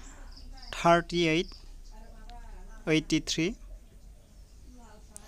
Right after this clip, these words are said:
ज़ीरो एट एटी। इसके बाद दोस्तों, इस बार मैं एसआर का नंबर देने वाला हूँ, तो एसआर का पहला नंबर है फ़ोर्टी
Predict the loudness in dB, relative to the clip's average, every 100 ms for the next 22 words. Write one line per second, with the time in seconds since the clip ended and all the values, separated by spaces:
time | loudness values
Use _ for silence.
0 | -16 -16 -18 -20 -10 0 4 6 6 6
1 | 6 4 0 -14 -18 -20 -20 -18 -18 -18
2 | -18 -16 -16 -16 -20 -20 -20 -20 -20 -20
3 | -20 -20 -20 -6 2 4 4 2 2 2
4 | -4 -16 -20 -16 -14 -14 -10 2 4 6
5 | 6 4 4 4 4 4 2 2 2 2
6 | 0 2 2 4 4 2 2 2 2 4
7 | 2 0 -2 2 2 2 0 0 0 0
8 | -2 0 2 4 4 4 4 2 0 -2
9 | -18 -20 -20 -20 -18 -18 -18 -20 -20 -20
10 | -20 -20 -20 -20 -20 -20 -20 -20 -20 -20
11 | -20 -20 -20 -18 -18 -18 0 4 4 4
12 | 0